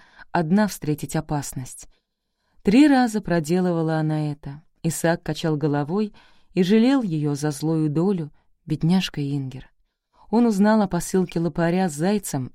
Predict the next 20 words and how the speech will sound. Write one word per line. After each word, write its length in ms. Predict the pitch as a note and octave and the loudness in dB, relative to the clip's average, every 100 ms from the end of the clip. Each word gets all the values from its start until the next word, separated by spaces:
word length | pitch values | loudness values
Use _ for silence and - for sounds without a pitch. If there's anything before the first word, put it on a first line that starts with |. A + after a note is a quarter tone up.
| - | -8
и 200 | E3 - | -6 -6
оправдал 640 | D#3 - F#3 E3+ G#3+ D#3+ | -6 -2 -2 0 0 -2
Ингер. 500 | - D3 C3+ B2 A#2+ - _ _ _ - | -6 -6 -6 -8 -16 -20 _ _ _ -4
Это 240 | F3+ F#3 | 0 0
привело 400 | D#3 E3+ D#3+ E3 | 0 -2 0 -2
к 140 | E3+ - | -2 -2
великой 380 | E3 F3 - D#3+ | 0 0 0 -2
нежности 520 | E3 F3 C#3+ C#3 - | 0 -2 -4 -6 -4
между 300 | C#3+ C#3 D3 | -2 -2 -2
ними, 360 | C#3+ C#3+ C3 - - _ - | -2 -4 -8 -16 -20 _ -20
к 80 | - | -12
сумасшедшей 600 | - F#3 F3+ A#3 - A3 | 0 0 0 -4 -2 -2
любви. 500 | G3 D#3+ D#3 D3+ C3 _ _ _ - | 0 -2 -4 -6 -6 _ _ _ -12
Они 240 | - F#3 A3+ | 0 4 6
льнули 380 | G#3+ G#3+ B3+ G#3 | 6 6 6 2
друг 300 | D#3+ F3+ D#3+ | 2 0 0
к 20 | |
другу 380 | E3+ G#3+ F#3+ E3 | 0 0 0 -2
в 80 | |
опасности. 760 | E3+ E3 F#3+ - D3+ C#3+ - C#3+ | -4 -2 -4 -4 -8 -8 -14 -20